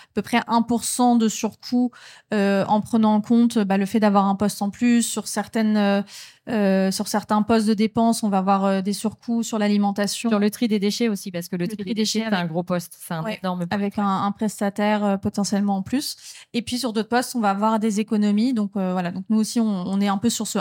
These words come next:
Speaker 1: un pour cent, mais l'étude sortira en, en avril. On a aussi regardé dans le, dans cette étude, euh, qu'est-ce que ça change dans les équipes, euh, au niveau sociologique, on va dire, les nouveaux métiers qui sont en train d'émerger, qu'est-ce que ça change pour, euh, le, le, le, le travail en fait concret, concrètement sur, sur le terrain.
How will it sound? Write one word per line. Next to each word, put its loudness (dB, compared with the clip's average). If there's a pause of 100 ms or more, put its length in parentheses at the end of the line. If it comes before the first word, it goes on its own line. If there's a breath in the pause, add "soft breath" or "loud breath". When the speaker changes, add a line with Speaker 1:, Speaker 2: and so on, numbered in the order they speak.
Speaker 1:
un 4
pour 0
cent, 2
mais 2
l'étude 0
sortira 2
en, 2
en 4
avril. 2 (480 loud breath)
On 2
a 6
aussi 0
regardé 4
dans 4
le, 2
dans 0
cette 0
étude, 0
euh, 0
qu'est-ce -4
que -2
ça 0
change 0
dans 2
les 0
équipes, -6
euh, -12
au 0
niveau 2
sociologique, 0
on -2
va 2
dire, 0 (300 loud breath)
les 2
nouveaux 8
métiers 4
qui -8
sont -2
en 2
train 0
d'émerger, 2
qu'est-ce -2
que -2
ça 0
change 0
pour, -2
euh, 4 (320 loud breath)
le, 2
le, 2
le, 2
le 0
travail 2
en 0
fait -2
concret, 2
concrètement 0
sur, -4
sur 0
le 4
terrain. 0